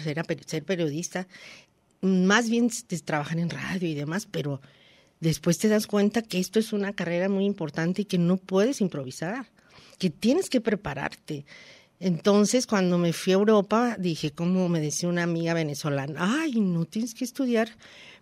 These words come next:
cocina francesa". "No, guácala". Le dije, "Yo no", me, me, me, me fui y me inscribí en la escuela, ¿no?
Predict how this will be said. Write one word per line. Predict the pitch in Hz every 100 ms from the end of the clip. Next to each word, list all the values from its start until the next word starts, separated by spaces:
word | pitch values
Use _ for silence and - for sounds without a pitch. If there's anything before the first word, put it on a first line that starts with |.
| - -
cocina | 180 175 - 190 226
francesa". | 240 175 160 - 196 185 185
"No, | 190 254 302 320 330 -
guácala". | 151 185 - 269
Le | 185
dije, | 185 185
"Yo | 165
no", | 196 220 226
me, | 254 175
me, | 156 151 131 143
me, | 147
me | 139 143
fui | 135 165 202 226
y | 180
me | 160
inscribí | 139 151 147 156
en |
la | 175
escuela, | 175 - 160 190
¿no? | 123 190